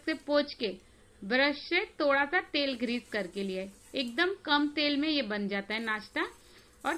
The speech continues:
थोड़े से मैं सफ़ेद तिल डालती हूँ, तिल का taste काफ़ी अच्छा लग रहा था ये नाश्ते में। फिर इसको मैं थोड़ा सा मोटा बना रही हूँ पहले, एकदम मोटा नहीं बनाना है, medium। देखो, इस तरह से डोसा से थोड़ा सा मोटा मैं रख रही हूँ।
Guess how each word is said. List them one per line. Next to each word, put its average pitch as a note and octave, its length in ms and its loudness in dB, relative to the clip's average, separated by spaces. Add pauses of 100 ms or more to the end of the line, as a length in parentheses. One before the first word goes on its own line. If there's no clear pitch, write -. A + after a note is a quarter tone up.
(120)
थोड़े C4+ 240 4
से D4+ 160 -2
मैं F4+ 160 4
सफ़ेद D#4 380 -2 (100)
तिल D4+ 220 2
डालती F#3+ 400 -4
हूँ, F#3+ 100 -6 (160)
तिल C#4+ 160 -2
का F4 160 0
taste E4 300 -4
काफ़ी C4 300 0
अच्छा C4 300 -2
लग G#3 200 -2
रहा F#3+ 120 -2
था A#3+ 120 -6
ये D#4+ 100 2
नाश्ते D4+ 360 -2
में। F4 120 2 (1200)
फिर C4 200 4 (180)
इसको C4+ 300 -2
मैं E4 180 2
थोड़ा C4+ 360 2
सा F#4+ 180 0
मोटा C4 460 2
बना G3 300 0
रही G3 120 -2
हूँ D#4+ 120 -2
पहले, C#4+ 300 0 (720)
एकदम B3+ 380 0
मोटा D#4 280 2
नहीं E4 180 6
बनाना A#3+ 340 2
है, A4+ 160 -2
medium। B3 420 2 (320)
देखो, G#3+ 200 -2
इस A3 160 -6
तरह G3+ 200 -4
से G3+ 160 -6
डोसा C4+ 440 2
से F#4 140 -4
थोड़ा C#4 460 2
सा D4+ 160 -2
मोटा A#3 340 -2
मैं B3 140 0
रख A#3+ 220 0
रही D4+ 100 2
हूँ। A#4 100 -2